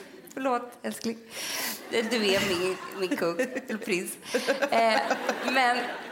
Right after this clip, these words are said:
det passade mig som handen i handsken. Och när jag tänkte efter på varför häromdagen så blev jag så ledsen.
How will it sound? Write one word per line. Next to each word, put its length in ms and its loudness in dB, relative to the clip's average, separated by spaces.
det 120 -4
passade 460 0
mig 160 0
som 160 -4
handen 360 -2
i 60 -2
handsken. 520 0
Och 100 -4
när 80 2
jag 100 -2
tänkte 220 0
efter 420 0
på 260 -4
varför 540 0
häromdagen 640 -4
så 220 -10
blev 260 0
jag 100 -2
så 100 -12
ledsen. 480 -2